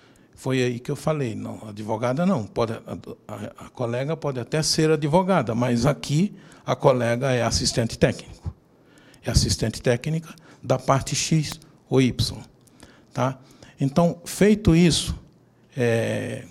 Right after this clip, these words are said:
você fez a, a, todo o seu trabalho, como manda o figurino, todos se calam. O assistente técnico, quando muito, ele pede licença para você, perito,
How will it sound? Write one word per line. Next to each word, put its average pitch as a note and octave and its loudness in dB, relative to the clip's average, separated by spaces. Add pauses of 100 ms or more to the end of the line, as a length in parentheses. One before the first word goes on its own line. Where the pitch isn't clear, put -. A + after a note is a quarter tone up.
(320)
você - -2
fez D#3+ 2 (640)
a, - -14 (180)
a, - -10 (120)
todo D3 2
o - -4
seu C#3 2
trabalho, B2+ 2 (540)
como C3 0
manda C3 2
o A#2+ 0
figurino, A#2+ 0 (500)
todos D#3 0
se - -6
calam. F3+ 2 (520)
O C#3+ 0
assistente F#3 2
técnico, D3 0 (1120)
quando E3+ 4
muito, E3+ 4
ele D#3 4
pede D#3+ 2
licença F#3+ 2
para D3 2
você, C#3 2
perito, E3+ 2